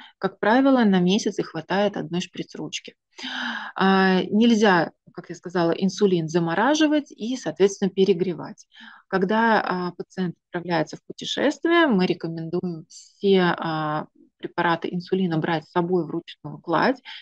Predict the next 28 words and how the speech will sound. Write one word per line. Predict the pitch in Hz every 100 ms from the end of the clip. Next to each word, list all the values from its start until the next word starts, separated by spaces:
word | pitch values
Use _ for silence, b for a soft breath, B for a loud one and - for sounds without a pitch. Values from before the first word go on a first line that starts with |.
| -
не | 185 190
сдавать | 151 156 160 -
в | -
багаж. | 165 185 226 -
В | 185
багажном | 175 180 170 160 165
отсеке, | - 165 -
как | - _
правило, | 180 170 156
низкие | 160 180 180 156
температуры, | 156 - 165 160 - 262 311 311 B B B _ -
ну | 294
и | 262
багаж | 170 190 233
может | 185 180 180
улететь | 165 165 180 170
в | 156
другую | 160 170 156
страну | - - 170 202 285 269 -
вместе | 175 - -
с, | 202 -
э, | 180 175 175
инсулинами. | 175 170 190 165 147 151 - -
Поэтому | 165 - 170 170 B B B B B B -
с |
точки | 214 208 185
зрения, | 180 185 175 165 160 -
а, | 170 160 156 156 156 160